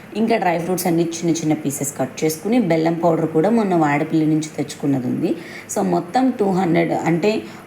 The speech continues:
వంద పూతరేకులకి సరిపడా తెచ్చుకున్నాను. half of the ఇప్పుడు చేసేద్దాం, మిగతావి అవి అయిపోయిన తర్వాత చేద్దామని కొంచెం అయితే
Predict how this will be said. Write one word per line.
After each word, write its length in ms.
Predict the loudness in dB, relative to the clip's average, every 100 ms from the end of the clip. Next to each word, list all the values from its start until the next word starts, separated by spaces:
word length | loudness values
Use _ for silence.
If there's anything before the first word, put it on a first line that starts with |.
| 0
వంద 260 | 2 2
పూతరేకులకి 720 | 2 2 2 2 2 2 0 2
సరిపడా 440 | -2 0 2 2
తెచ్చుకున్నాను. 800 | 0 -2 -4 -2 2 4 2 2
half 320 | 0 0 0
of 80 | -2
the 100 | 0
ఇప్పుడు 340 | 2 2 2 0
చేసేద్దాం, 560 | 2 0 0 0 2
మిగతావి 540 | 0 2 0 2 0 0 0
అవి 200 | 0 0
అయిపోయిన 400 | -2 0 0 2
తర్వాత 500 | 0 0 0 -2 -2
చేద్దామని 480 | -4 -4 -2 -2 -4 -10 -18 -8 0
కొంచెం 380 | 0 2 0
అయితే 260 | 0 2 0